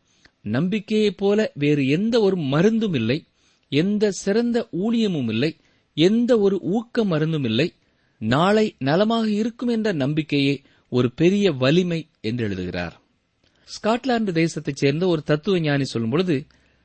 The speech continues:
"சரியாக சொல்ல வேண்டும் என்றால் மனிதன் நம்பிக்கையின் அடிப்படையிலே இருக்கிறான். நம்பிக்கையை தவிர வேறு எதுவும் அவனுக்கு இல்லை.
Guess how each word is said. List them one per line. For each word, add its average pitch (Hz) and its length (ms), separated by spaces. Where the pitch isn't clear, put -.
"சரியாக 190 640
சொல்ல 180 240
வேண்டும் 170 240
என்றால் 143 440
மனிதன் 165 460
நம்பிக்கையின் 208 680
அடிப்படையிலே 156 640
இருக்கிறான். 98 540
நம்பிக்கையை 175 600
தவிர 208 440
வேறு 139 280
எதுவும் 185 380
அவனுக்கு 127 420
இல்லை. 151 300